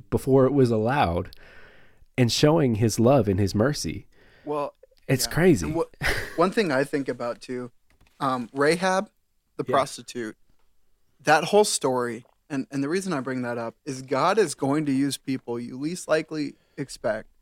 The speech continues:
Speaker 2: to do wonderful things, okay?
Speaker 1: Yeah.
Speaker 2: And I'm not trying to say that either candidate or any candidate is gonna be used necessarily by God, but that is a possibility. And it,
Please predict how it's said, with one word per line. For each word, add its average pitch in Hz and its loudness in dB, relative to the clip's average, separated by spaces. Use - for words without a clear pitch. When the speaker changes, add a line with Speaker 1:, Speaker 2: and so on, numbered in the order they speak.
Speaker 2:
to 156 -2
do 143 4
wonderful 120 -4
things, 107 -12
okay? 123 -4
Speaker 1:
Yeah. 151 -8
Speaker 2:
And 170 -2
I'm 190 0
not 180 2
trying 143 2
to 139 0
say 131 0
that 127 0
either 180 4
candidate 139 0
or 135 -4
any 160 -4
candidate 131 -4
is 151 0
gonna 170 -2
be 139 -2
used 131 -2
necessarily 139 0
by 127 -4
God, 120 -10
but 180 6
that 170 8
is 165 2
a 165 0
possibility. 127 -2
And 156 4
it, 156 2